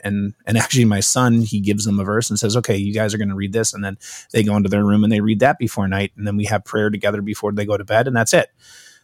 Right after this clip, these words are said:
Um, so I'm, like, the least qualified <laughs> person to be talking about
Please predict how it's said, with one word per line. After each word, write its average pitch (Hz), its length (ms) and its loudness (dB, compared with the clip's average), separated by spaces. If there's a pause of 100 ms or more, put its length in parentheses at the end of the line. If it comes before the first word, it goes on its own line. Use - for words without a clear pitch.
(120)
Um, 104 440 0
so - 160 0
I'm, 139 100 4
like, 143 180 2
the 107 80 2
least 131 420 4 (280)
qualified 127 800 2
<laughs> - 0 -
person - 640 2 (520)
to - 180 2
be 147 120 6
talking 131 520 0
about 110 400 2